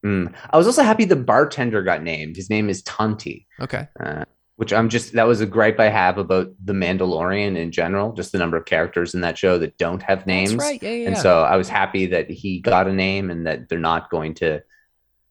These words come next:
Speaker 1: that, that doesn't seem to be a new thing that they're doing in Star Wars. It seems like they're starting to fill in those blanks. I'm happy about that.
Speaker 2: Yes.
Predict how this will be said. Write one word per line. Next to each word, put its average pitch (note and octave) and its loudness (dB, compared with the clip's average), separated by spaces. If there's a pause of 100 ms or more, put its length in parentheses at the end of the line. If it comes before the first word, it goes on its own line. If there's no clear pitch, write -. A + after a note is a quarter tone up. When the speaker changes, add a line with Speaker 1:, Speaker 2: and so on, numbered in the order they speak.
(160)
Speaker 1:
that, F#2 0
that G#2+ 4
doesn't C3+ 2
seem B2+ 2
to B2 2
be A2 0
a G#2+ -2
new A2+ 2
thing A#2 -2
that G#2 -4
they're G#2+ -2
doing A2 0
in A2 -2
Star A2 2
Wars. A2 2
It - -14
seems G2+ -6
like F#2+ -2
they're F2+ -2
starting F2+ 0
to - -4
fill F#2+ 0
in F2 -4
those F2 -6
blanks. F2 -4
I'm F2+ -8
happy E2 -10
about D#2 -6
that. D#2 -2
Speaker 2:
Yes. - -10